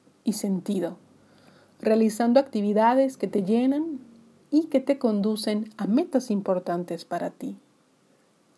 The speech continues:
Y vas a aceptar tus experiencias interiores. ¡Guau! ¡Qué padre! Por eso medito y te invito a meditar.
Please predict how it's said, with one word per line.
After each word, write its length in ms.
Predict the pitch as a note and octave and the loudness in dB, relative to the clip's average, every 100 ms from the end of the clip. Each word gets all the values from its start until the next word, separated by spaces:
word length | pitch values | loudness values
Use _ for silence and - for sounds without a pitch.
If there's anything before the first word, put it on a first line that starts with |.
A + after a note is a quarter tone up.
| _ | _
Y 560 | A#3+ B3 A#3 A3+ C4 - - _ _ - - _ _ - | 4 4 6 4 2 0 -10 _ _ -20 -20 _ _ -4
vas 480 | F#3+ G3+ G#3 G#3+ - | 0 2 2 0 0
a 100 | C4 | 0
aceptar 600 | B3+ F#3+ F3+ - C4+ D4 - _ _ _ _ _ _ | 0 -4 -4 -2 0 -2 -10 _ _ _ _ _ _
tus 220 | - G3+ | -4 -2
experiencias 1160 | G3+ G3 - G3+ G3+ G#3+ A3 - A#3+ A#3+ - - _ _ _ - | -2 -4 -4 -2 0 0 -2 -4 -4 -4 -8 -18 _ _ _ 2
interiores. 1900 | C4 B3 B3 B3+ B3+ - - G#3 A3+ A#3 A#3+ A#3 A3+ E3+ - C4+ G3+ G3 - _ _ - - _ _ _ _ _ _ - - _ _ _ _ | 4 4 0 -2 -6 -6 -6 -2 -2 -2 -2 -4 -4 -6 -6 -10 -12 -18 -20 _ _ -20 -20 _ _ _ _ _ _ -20 -20 _ _ _ _
¡Guau! 420 | - - - A3 G#3+ - | -8 -6 -4 -6 -10 -14
¡Qué 240 | A3 B3+ - _ | -10 -10 -12 _
padre! 540 | - - - - A3+ - _ _ _ _ _ _ - - - | -12 -10 -10 -14 -18 -20 _ _ _ _ _ _ -20 -20 -2
Por 140 | A3+ | 0
eso 180 | A#3+ D4 | 2 2
medito 640 | B3+ F#3+ F3+ G#3 G#3+ - | 2 0 0 -2 -2 -6
y 100 | G#3+ | -6
te 80 | F#3+ | -4
invito 320 | F#3+ G3+ A3+ | -2 -2 0
a 20 | |
meditar. 680 | A3+ A3+ A3+ A3+ G3 - F#3 | 2 4 4 2 -2 -8 -12